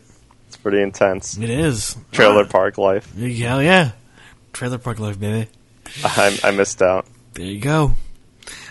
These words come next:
Speaker 2: Um, no, I, I mean, I used to ride on a Trek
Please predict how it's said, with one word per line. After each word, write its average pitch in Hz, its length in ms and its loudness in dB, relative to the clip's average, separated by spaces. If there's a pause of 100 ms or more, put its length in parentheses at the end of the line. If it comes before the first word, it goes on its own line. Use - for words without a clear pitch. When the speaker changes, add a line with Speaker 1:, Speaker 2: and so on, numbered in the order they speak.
Speaker 2:
Um, 120 600 2 (1300)
no, 165 120 0
I, 208 320 4
I 208 120 4
mean, 254 80 6
I 247 80 4
used 247 260 4
to 220 60 2
ride 131 280 2
on 117 140 -2
a 104 40 -6
Trek 139 480 -4